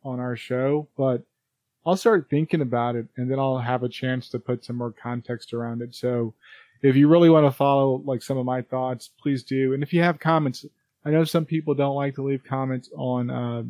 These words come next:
like, like, I don't know, emails or whatever, but we have a contact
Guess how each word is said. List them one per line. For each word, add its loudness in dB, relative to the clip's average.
like, -10
like, -8
I -2
don't 0
know, -4
emails 0
or -2
whatever, -2
but -4
we 6
have 4
a 2
contact -2